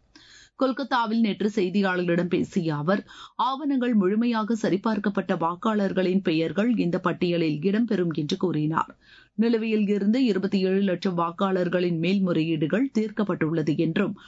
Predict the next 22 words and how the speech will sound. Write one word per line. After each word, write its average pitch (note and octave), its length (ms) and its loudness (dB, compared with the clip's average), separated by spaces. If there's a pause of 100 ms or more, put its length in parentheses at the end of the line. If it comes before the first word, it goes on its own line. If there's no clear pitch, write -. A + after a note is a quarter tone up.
(180)
நாள்தோறும் C4+ 600 0
சுமார் A#3+ 380 0
இரண்டு G#3+ 260 2
லட்சம் A#3+ 300 0
பெயர்கள் F#3+ 480 0
பரிசீலிக்கப்பட்டு G#3 720 0
வருவதாகவும் E3 760 0
அவர் E3 320 -4
தெரிவித்தார். D#3 640 -4 (540)
இந்த A#3+ 200 4
பட்டியல் G#3+ 420 0
வெளியான F#3+ 460 2
பிறகு F3+ 300 0 (100)
ஏதேனும் F#3+ 460 2
ஆட்சேபனை F#3 560 -2
இருந்தால் F3 480 0
வாக்காளர்கள் F3+ 840 0
தேர்தல் A3 460 0
ஆணையத்தின் E3+ 560 -2 (320)
நெட் A3 300 -2
செயலி B3 440 2
அல்லது F#3 340 0